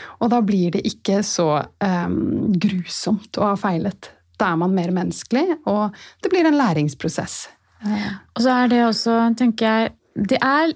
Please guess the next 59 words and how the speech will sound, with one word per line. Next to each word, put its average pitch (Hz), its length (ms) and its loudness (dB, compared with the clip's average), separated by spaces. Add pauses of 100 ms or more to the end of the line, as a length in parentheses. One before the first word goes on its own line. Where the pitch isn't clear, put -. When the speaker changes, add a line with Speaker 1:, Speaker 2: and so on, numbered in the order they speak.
Speaker 2:
ganske 247 640 2
lett - 520 -4 (680)
å 233 80 2
se 214 360 -2
at 220 440 -2
små 208 320 2
barn 196 260 2
gjerne 196 320 2
vil 196 400 2
det. 175 300 0
Speaker 1:
Mm. 180 400 4
Speaker 2:
At 226 100 -2
de 226 180 4
vil 196 220 0
gjøre 185 360 0
rett. 190 80 -6
Speaker 1:
Mm. 240 440 2 (480)
Speaker 2:
Men 233 200 6
jeg 233 100 2
er 240 60 2
litt 262 160 0
opptatt 240 260 -4
av 254 80 2
at 254 40 -10
det 254 160 2
tror 233 180 0
jeg 226 40 -6 (120)
faktisk 247 180 -4
at 254 80 -6
tenåringene 208 580 2
vil 240 160 0 (140)
også, - 160 0
Speaker 1:
Ja. 196 200 2 (180)
Speaker 2:
på 285 100 2
et 269 140 -4
vis. 330 400 0
Speaker 1:
Mm. 196 440 2
Speaker 2:
Selv 247 320 0
om 269 140 2
det 277 100 0
kan 285 220 2
ta 247 280 2
en 277 140 0
litt 277 140 0
sånn 277 180 -4
annen 302 320 2
form, 311 360 4
<laughs> - 20 6
Speaker 1:
Mm. 220 380 4
Speaker 2:
og 160 100 2
kanskje 262 300 4
en 214 60 4
form 180 300 0
som 208 140 2
er 180 120 2
litt 190 160 -2
vanskeligere 190 560 0
å 160 60 -4
forstå, 226 560 -2